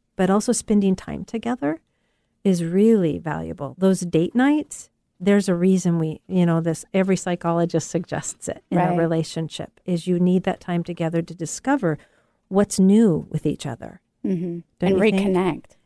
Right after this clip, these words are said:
Speaker 1: And reconnect.
Speaker 2: Yeah.
Speaker 1: And also just to kind of do something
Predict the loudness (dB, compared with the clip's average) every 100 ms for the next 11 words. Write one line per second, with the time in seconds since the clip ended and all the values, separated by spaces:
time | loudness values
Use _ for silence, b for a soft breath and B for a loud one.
0 | 0 2 4 2 0 0 0 0 -2 -4
1 | -6 -12 -8 -4 -2 -4 -4 0 0 2
2 | 0 0 0 2 2 0 -4 -4 -2 -4
3 | -4 -2 0 0 -2 2 2 2 2 2
4 | 2 2 2